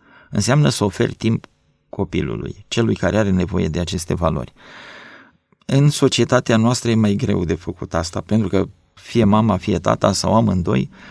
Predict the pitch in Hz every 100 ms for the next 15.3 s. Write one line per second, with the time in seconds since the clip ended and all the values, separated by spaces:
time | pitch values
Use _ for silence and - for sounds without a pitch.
0 | - - - 113 120 - 107 123 117 -
1 | 110 104 95 90 110 101 110 92 82 87
2 | - - 101 87 104 - 156 156 - -
3 | - - - _ _ _ - 135 - 160
4 | 170 - 139 127 120 117 123 - - -
5 | - 117 113 101 95 76 - - - -
6 | - - - 117 113 104 90 85 82 85
7 | - - - - 113 104 - 92 - 110
8 | 101 82 - _ _ - - 107 113 107
9 | 98 - 80 90 - - 90 87 - -
10 | 107 - - 104 113 98 110 113 - 123
11 | 110 87 - - 92 92 90 87 92 85
12 | - - - 180 - - - - - _
13 | - 110 113 - 185 165 - 156 147 120
14 | 107 107 98 - - 110 113 107 101 98
15 | 82 78 -